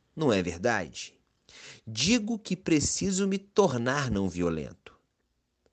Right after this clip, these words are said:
É o que os professores de religião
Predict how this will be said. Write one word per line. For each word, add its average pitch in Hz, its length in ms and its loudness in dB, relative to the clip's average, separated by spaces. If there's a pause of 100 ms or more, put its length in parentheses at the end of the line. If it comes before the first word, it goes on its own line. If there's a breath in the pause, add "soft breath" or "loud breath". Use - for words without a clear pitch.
(380 soft breath)
É 156 140 8
o 185 100 10
que 190 160 -4
os 185 140 0
professores 135 580 2
de 104 100 -2
religião 98 720 0